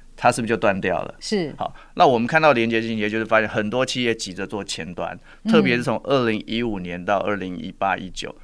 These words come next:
Speaker 1: 都在做前面。
Speaker 2: 是。
Speaker 1: 譬如说谈大数据，就谈精准行销，可从来没有谈过之后客户买了这个东西之后怎么做退货，
Speaker 2: 哦，对，没错。
Speaker 1: 怎么去做比较好的客户评价等等，
Speaker 2: 是，是。
Speaker 1: 所以都是断掉的。
Speaker 2: 嗯，嗯。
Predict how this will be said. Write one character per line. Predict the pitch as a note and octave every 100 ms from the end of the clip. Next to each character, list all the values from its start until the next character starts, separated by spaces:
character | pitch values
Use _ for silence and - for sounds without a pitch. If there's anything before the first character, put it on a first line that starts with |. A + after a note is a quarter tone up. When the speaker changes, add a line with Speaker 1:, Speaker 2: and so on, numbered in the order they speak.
| - -
Speaker 1:
都 | C3
在 | C#3 A#2+
做 | G#2+
前 | F#2+ F2
面。 | E2+ F2
Speaker 2:
是。 | F2
Speaker 1:
譬 | C3
如 | B2+
说 | B2 A#2+
谈 | G#2
大 | A2 A2
数 | G#2+ A2
据， | G2 F#2+
就 | G2+
谈 | G2 F#2
精 | - G2+
准 | F#2+ E2
行 | - -
销， | - - - - - -
可 | - A#2
从 | C3
来 | C3
没 | D3+
有 | C3
谈 | A2 G#2
过 | A#2
之 | A2 A#2
后 | A#2
客 | A2 A2+
户 | A2+
买 | F#2 E2+
了 | F2+
这 | G#2+
个 |
东 | G#2 G2+
西 | G#2
之 | F#2+ G2+
后 | G#2 F#2+
怎 | F#2
么 |
做 | - G#2
退 | G3 G3+
货， | F#3+ G3 A#3
Speaker 2:
哦， | G#3+
对， | G3+ G#3 F3
没 | F3
错。 | E3+
Speaker 1:
怎 | G3
么 | D#3+
去 | C3
做 | B2+
比 | A2 F#2
较 | G#2
好 | F#2+
的 | F2+
客 | - G2+
户 | G#2+
评 | - - F2+
价 | G#2 F2+
等 | - F#3
等， | B3 F3+ D3
Speaker 2:
是， |
是。 | - G3+ D3 C#3+
Speaker 1:
所 | -
以 | C#3+
都 | C#3+ C3+
是 | C#3+ B2+
断 | A2+ E2 D#2+
掉 | D#2 -
的。 | - -
Speaker 2:
嗯， | A#3 A#3+ G3 E3
嗯。 | G#3 E3+